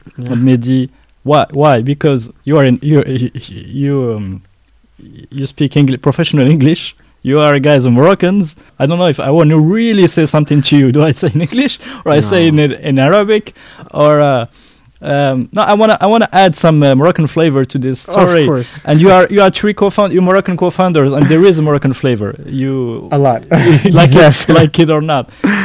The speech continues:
Speaker 2: So, so, uh, I wanna, I wanna know more about the, the relationship of three co-founders as you and, uh,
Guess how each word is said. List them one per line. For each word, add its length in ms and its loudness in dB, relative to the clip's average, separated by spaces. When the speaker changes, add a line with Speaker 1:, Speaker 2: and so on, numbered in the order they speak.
Speaker 2:
So, 380 -2
so, 360 -4
uh, 140 -4
I 80 -4
wanna, 180 -4
I 140 -8
wanna 500 -6
know 260 0
more 300 4
about 300 2
the, 120 -6
the 340 -2
relationship 720 2
of 320 0
three 220 -4
co-founders 760 -4
as 280 -8
you 160 -2
and, 240 0
uh, 180 -2